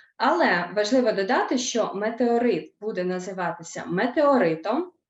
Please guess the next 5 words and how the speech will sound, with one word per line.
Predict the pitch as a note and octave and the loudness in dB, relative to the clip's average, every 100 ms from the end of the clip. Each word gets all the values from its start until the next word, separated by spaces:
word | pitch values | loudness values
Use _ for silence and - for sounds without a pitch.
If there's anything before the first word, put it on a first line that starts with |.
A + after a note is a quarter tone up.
| _ _ | _ _
тільки | - B3+ A#3 F3+ | 0 2 0 -2
коли | E3+ E3+ E3 G#3 | -4 -4 0 0
він | E4 G3 F3+ E3+ | 0 -2 -4 -4
вже | D#3+ F#3+ G#3 - | -2 -2 -4 -6
впав. | _ - D3+ C#3 | _ -4 -4 -6